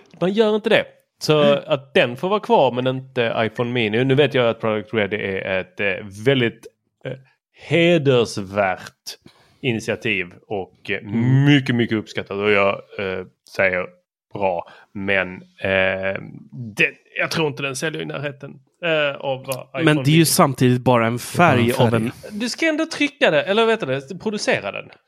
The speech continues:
Speaker 2: Ja, men det är en helt annan grej att ha en telefon som är en annan skärmstorlek där du ska utveckla hela U S och alltihopa
Speaker 1: Varje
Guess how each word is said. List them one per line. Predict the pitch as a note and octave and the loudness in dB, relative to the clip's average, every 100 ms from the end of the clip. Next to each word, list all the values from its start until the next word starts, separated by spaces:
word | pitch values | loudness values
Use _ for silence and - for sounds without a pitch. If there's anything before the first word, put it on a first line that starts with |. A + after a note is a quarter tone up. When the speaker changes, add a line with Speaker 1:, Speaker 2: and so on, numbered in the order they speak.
| _ _ | _ _
Speaker 2:
Ja, | C#3+ C3 | -2 2
men | C3+ | 2
det | |
är | |
en | C3+ | 2
helt | A#2 F#3+ D#3+ B2+ | 0 4 4 4
annan | C3 B2+ | 2 2
grej | B2 B2 | 2 0
att | A#2+ | 0
ha | |
en | B2 | -2
telefon | - B2 - F3 E3+ C#3 | -2 -4 -2 2 2 2
som | C3 | 0
är | C3 | 0
en | |
annan | B2 A#2+ A#2 | 0 -2 -2
skärmstorlek | C#3+ B2 A2+ - C#3 D#3 - | 0 0 0 -2 0 0 0
där | B2+ | -2
du | |
ska | - | 0
utveckla | A#2 A2+ B2 - A#2 | -2 -2 -4 -4 -6
hela | A#2+ A#2 | -4 -2
U | A2+ A2+ | -2 -2
S | A2 - B2 | -4 -6 -4
och | A2+ | -2
alltihopa | A2+ G#3 G#3 G#3 | 2 4 4 2
Speaker 1:
Varje | G#3 G3+ G3 | 0 -2 -2